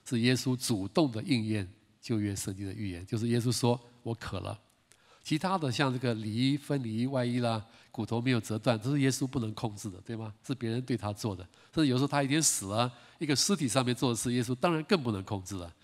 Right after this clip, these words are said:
可是耶稣还活着，剩下一口气的时候，耶稣竟然说：“我渴了。”你们知道哈，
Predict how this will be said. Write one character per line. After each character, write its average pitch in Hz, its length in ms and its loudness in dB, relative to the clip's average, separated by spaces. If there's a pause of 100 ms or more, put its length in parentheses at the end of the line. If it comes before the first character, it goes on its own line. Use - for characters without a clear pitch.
(240)
可 160 120 2
是 202 80 4
耶 208 100 4
稣 196 60 -2
还 190 140 6
活 170 260 4
着， 175 140 2
剩 185 200 -4
下 185 60 0
一 247 80 -2
口 - 180 -2
气 226 220 2
的 160 80 4
时 120 120 2
候， 131 180 6 (360)
耶 190 80 6
稣 190 120 4
竟 196 180 6
然 151 140 8
说 170 320 6 (280)
：“我 175 120 6
渴 117 260 2
了。” 131 240 6 (680)
你 110 80 -2
们 131 80 0
知 147 140 -4
道 156 160 6
哈， 90 360 -2